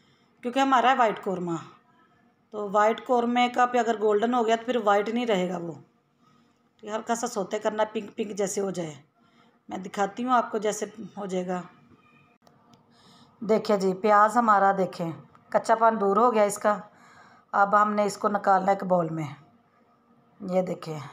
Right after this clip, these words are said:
ऑयल नहीं इसमें जाना चाहिए क्योंकि हमने इसको ग्राइंड करना है दही के साथ। ये देखें इसको डार्क में नहीं, कलर डार्क नहीं होगा इसका।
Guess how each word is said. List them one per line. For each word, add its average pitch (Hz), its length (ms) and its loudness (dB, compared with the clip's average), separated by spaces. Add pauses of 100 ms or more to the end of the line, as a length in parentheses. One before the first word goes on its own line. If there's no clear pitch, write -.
(260)
ऑयल 196 260 0
नहीं 214 180 -4
इसमें 214 360 -4
जाना 185 260 2
चाहिए 196 340 -2 (380)
क्योंकि 214 180 -4
हमने 202 200 0
इसको 196 200 -6
ग्राइंड 190 280 2
करना 185 220 0
है 175 60 -4
दही 175 200 0
के 175 120 -8
साथ। 165 300 -8 (1500)
ये 175 180 -8
देखें 160 320 -14 (880)
इसको 226 320 0 (420)
डार्क 214 400 4
में 269 100 4
नहीं, 277 240 2
कलर 240 260 2
डार्क 220 300 4
नहीं 277 180 2
होगा 214 220 2
इसका। 175 300 -6